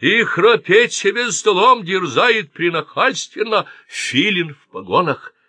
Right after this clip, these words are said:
Уж не таясь взвыл Филимон Митрофаныч, на этот раз поймав очередного леща, но уже от яги. Я же с великим трудом распрямил спину, величаво встал,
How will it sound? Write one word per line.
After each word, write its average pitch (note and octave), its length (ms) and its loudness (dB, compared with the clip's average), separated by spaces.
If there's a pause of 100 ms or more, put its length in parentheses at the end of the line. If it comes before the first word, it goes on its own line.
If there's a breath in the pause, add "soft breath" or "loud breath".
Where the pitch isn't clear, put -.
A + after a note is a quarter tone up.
(280)
Уж - 200 -14
не G2 120 -14
таясь G2 340 -4
взвыл F2+ 460 -12
Филимон F2+ 420 -14
Митрофаныч, A2 800 -6 (420 soft breath)
на F#2+ 120 -12
этот - 180 -10
раз G2+ 200 -4
поймав G#2 560 -4
очередного F#2 680 -8
леща, F2 680 -10
но F#2 140 -14
уже F2+ 180 -12
от - 120 -20
яги. E2 540 -20 (2000)
Я A3+ 480 0
же F3 240 -2
с - 100 -8
великим A#2+ 640 -8
трудом G#2 420 -8
распрямил G2 540 -8
спину, G3 880 -10 (560)
величаво F#2+ 640 -8
встал, E3+ 840 -4